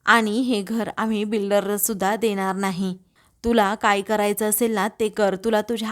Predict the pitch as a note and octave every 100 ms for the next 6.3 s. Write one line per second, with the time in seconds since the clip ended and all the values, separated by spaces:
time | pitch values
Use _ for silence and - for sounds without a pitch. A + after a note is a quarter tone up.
0 | - G3+ G3+ G#3 G#3+ G#3+ F#3+ A3+ A3+ G3
1 | F#3 A3 - B3+ A3+ A3 A3+ G#3+ A#3 G#3
2 | F#3 G3+ - B3+ A#3 G#3 F3+ - - -
3 | - - A3+ A3 A#3 A3 B3+ - A3 G3+
4 | A#3+ G#3 A3 F3+ A3 G3+ G#3+ B3+ A#3+ A#3+
5 | A#3 A3 F#3+ A3+ B3 B3+ B3 - G#3 -
6 | F#3+ F#3